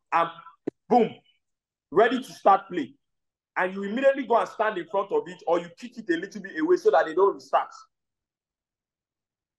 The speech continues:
that is a yellow card. Or you immediately stand in front of the ball, the opposition player kicks it against you,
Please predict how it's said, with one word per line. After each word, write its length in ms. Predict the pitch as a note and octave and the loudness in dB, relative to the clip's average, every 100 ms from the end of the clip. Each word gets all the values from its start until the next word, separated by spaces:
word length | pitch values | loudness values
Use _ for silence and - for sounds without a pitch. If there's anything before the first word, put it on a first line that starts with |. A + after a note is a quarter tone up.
| _ _ _ _ - | _ _ _ _ 2
that 180 | A#3 G#3+ | 2 2
is 100 | D3+ | -6
a 60 | |
yellow 240 | D3 D#3 D#3 | -8 -8 -6
card. 200 | C#3+ - _ _ _ | -8 -8 _ _ _
Or 200 | D3+ F#3 | 4 4
you 140 | G3+ G3+ | 2 -4
immediately 320 | A#3 C4+ C#4 | -2 -2 -2
stand 280 | - A#3 G3 | -2 0 0
in 80 | - | 0
front 180 | G#3 | -2
of 80 | F3+ | -2
the 60 | D3+ | -4
ball, 280 | E3+ F3+ F3+ | 4 4 4
the 80 | D3+ | 0
opposition 380 | D3 D#3+ F#3+ A3 G3 | -6 -8 -4 -4 -2
player 220 | F#3 F#3 - | -2 -2 -4
kicks 200 | G3 - | -18 -18
it 80 | F3+ | -14
against 400 | C#3+ E3+ E3+ - | -12 -10 -12 -14
you, 180 | D#3 D3+ | -20 -20